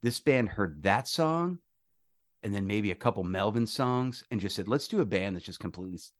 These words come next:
uh, surrounded by that.'" But, um, there was more to it than that. You know, it was, um, it, it was, like, ethereal. It was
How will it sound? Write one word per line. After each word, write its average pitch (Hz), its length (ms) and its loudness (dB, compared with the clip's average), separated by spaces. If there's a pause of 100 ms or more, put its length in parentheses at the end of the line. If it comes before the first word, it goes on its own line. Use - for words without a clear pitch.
uh, 98 60 -6 (400)
surrounded 87 400 -4
by 76 160 -6
that.'" 76 360 -6 (720)
But, 107 220 6
um, 95 380 2 (260)
there 160 160 8
was 165 120 8
more 160 160 6
to 190 260 4
it - 100 0
than 90 120 -4
that. 80 220 -6
You 104 80 0
know, 98 260 0
it 104 160 -6
was, 98 300 -6
um, 92 400 -4 (140)
it, - 80 -16 (260)
it 143 140 -8
was, - 240 -10
like, 92 340 -6
ethereal. 110 720 0
It 85 80 -8
was 87 160 -10